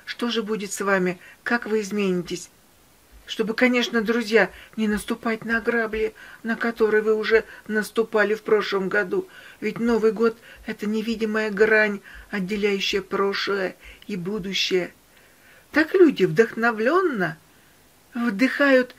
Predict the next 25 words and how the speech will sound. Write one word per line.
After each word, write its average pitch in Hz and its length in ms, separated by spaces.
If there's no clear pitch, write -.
свои 247 300
мысли 247 440
и 269 100
дух 277 360
в 220 160
этот 220 280
период 233 420
времени. 214 640
В 226 120
древности 220 580
считали, 202 640
что - 200
в 208 60
это 214 200
время 214 300
духи 208 440
могут 208 320
свободно 247 760
проникать 214 680
в 190 100
материальный 196 640
мир 190 300
и 220 80
делиться 196 500
тайнами, 185 600